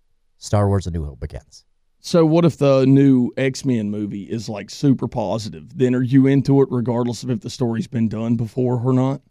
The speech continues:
Speaker 1: If it's good, I would love it. I would love for it to be good.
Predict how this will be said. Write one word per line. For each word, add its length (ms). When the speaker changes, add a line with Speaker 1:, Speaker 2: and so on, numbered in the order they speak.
Speaker 1:
If 120
it's 140
good, 220
I 80
would 120
love 200
it. 160
I 100
would 120
love 420
for 140
it 100
to 80
be 120
good. 200